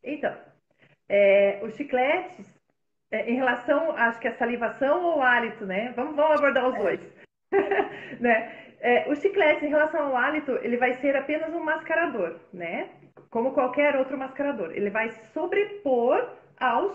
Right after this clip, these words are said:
Speaker 1: cheiro de composto sulfuroso volátil e outros compostos que contêm as alterações de hálito. Então, ele vai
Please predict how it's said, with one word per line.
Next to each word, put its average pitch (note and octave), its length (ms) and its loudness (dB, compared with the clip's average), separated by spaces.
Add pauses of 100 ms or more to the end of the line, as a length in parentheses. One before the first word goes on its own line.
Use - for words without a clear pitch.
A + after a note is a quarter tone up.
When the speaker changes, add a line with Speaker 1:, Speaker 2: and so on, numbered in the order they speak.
Speaker 1:
cheiro E4+ 600 -2
de C#4 160 -6
composto C#4+ 400 -6
sulfuroso C#4 320 -6
volátil C#4+ 480 -2
e A3+ 80 -6
outros G#3 220 -12
compostos A3+ 420 -6
que C4 100 -12
contêm B3+ 360 -6
as B3+ 100 -6
alterações B3+ 500 -8
de C#4 80 -4
hálito. G#3+ 280 -6
Então, G#3+ 180 -4
ele C#4 80 -6
vai C#4 180 -2